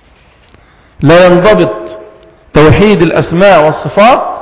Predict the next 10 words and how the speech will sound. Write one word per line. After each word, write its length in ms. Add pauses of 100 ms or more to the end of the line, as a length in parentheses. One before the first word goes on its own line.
(680)
إلا 480
بهذه 520
الأسس 300
الثلاثة. 760 (2250)
الأساس 560
الأول 560 (2250)
أن 120
الله 360
تعالى 880 (1000)
منزه 1000